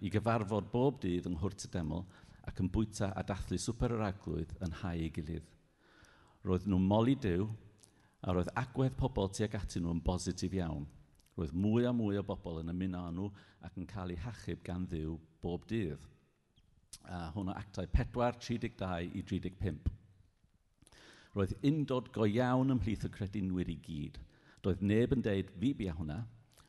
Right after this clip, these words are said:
Roedd nhw'n rhannu popeth gyda'i gilydd. Roedd cynrychiolwyr Iesu yn cael rhyw nerth ryfedd i dystio'n glir fod yr arglwydd Iesu wedi dod yn ôl yn fyw. A roedd nhw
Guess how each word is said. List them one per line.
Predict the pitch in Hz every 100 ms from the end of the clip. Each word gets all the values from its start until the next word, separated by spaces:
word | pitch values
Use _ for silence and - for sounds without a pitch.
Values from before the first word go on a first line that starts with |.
| -
Roedd | 90 92
nhw'n | 95 92
rhannu | - 104 98
popeth | - - - 139 -
gyda'i | - 110
gilydd. | 107 76 76 - - - - - _ _ _ -
Roedd | 95 -
cynrychiolwyr | 127 139 143 131 120 113 107
Iesu | 101 - 87 82 98
yn | 92
cael | 98 85
rhyw | 92
nerth | 95 123 - -
ryfedd | 131 123 85 92 95
i | 101
dystio'n | - - 113 101
glir | 104 123 131 151 120
fod | 104
yr | 98 113
arglwydd | 110 123 101
Iesu | 98 95 87
wedi | 82 82 92
dod | 98 90 95
yn | 85
ôl | 80
yn | 85
fyw. | 92 82 73 - - - - _
A | 87
roedd | 87 92
nhw | 101